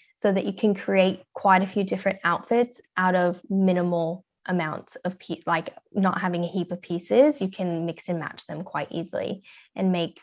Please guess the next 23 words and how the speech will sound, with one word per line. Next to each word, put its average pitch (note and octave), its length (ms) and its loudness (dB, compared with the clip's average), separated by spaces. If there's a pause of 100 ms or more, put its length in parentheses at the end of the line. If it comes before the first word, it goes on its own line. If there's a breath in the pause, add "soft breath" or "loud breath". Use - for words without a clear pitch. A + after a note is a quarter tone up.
(420)
a F#3+ 80 6
lot E3 240 4
of D#3+ 100 -2
outfits - 500 -6
out D3+ 120 0
of - 360 -4
just - 260 -8
a E3+ 40 -10
few. D#3+ 440 -6 (540 soft breath)
So G3+ 600 8 (680)
I G#3 180 8
would, B3 220 8 (160)
that's G3+ 320 4
where G#3+ 120 4
I E3 180 2
would E3+ 240 -4
start, - 540 -6 (200)
and F#3+ 180 4
really G#3+ 280 6
just F#3 520 2 (1120)
focusing G3+ 720 4
on F3+ 600 -2
getting F3+ 560 2